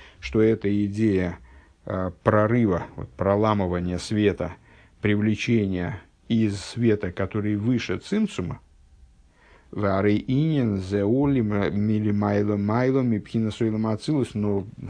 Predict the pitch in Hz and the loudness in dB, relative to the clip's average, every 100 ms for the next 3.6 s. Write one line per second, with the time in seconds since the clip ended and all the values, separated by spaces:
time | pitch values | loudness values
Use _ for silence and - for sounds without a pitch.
0 | - 117 98 98 107 98 87 90 87 - | -4 -4 0 -2 -2 -4 -4 -4 -6 -4
1 | 104 107 104 104 98 95 127 - - - | -2 -2 0 0 2 2 0 -4 -20 -20
2 | - - 98 92 - - - 110 - 113 | -12 -4 -2 -2 -4 -8 -2 -2 0 -4
3 | 98 110 117 101 87 | 0 2 4 4 2